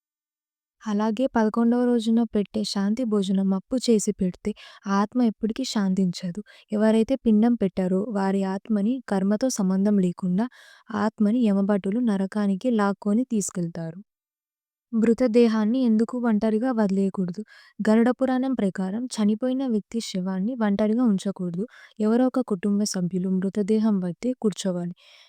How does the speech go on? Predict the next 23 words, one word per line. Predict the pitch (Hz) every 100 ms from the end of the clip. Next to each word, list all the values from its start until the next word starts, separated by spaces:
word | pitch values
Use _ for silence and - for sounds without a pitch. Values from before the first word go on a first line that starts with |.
| _
ఎందుకంటే | 214 226 254 220 196 233
గరుడ | 208 202 208
పురాణం | 214 233 233 240
ప్రకారం | 247 202 - 185 190 247 220
ఒక | -
వ్యక్తి | 190 185 - 247
ఒంటరిగా | 240 202 190 214 214 226
వదిలేస్తే | 190 180 175 180 - 254 277 _ _ _ _
చెడు | - 214 233
ఆత్మలు | 233 220 202 208
శరీరంలోకి | 240 226 208 208 214 214 190
ప్రవేశిస్తాయని | - 196 180 180 190 - 185 180 180 294
నమ్ముతారు. | 226 180 175 170 160 _ _ _ _ _ _ _ -
ఇది | 220 226
మృతుడికి | 214 202 240 240 226 247
మాత్రమే | 220 202 214 208 226
కాకుండా | - 196 185 190 185 220 269 _ -
మొత్తం | 208 - 247
కుటుంబ | 233 196 214 208
సభ్యులకు | 214 196 180 190 185 -
ప్రమాదకరం. | 247 220 190 180 175 - 180 180 _ _ _ _
కాబట్టి | 196 185 190 262
మృతదేహాన్ని | 254 208 202 208 226 214 196 214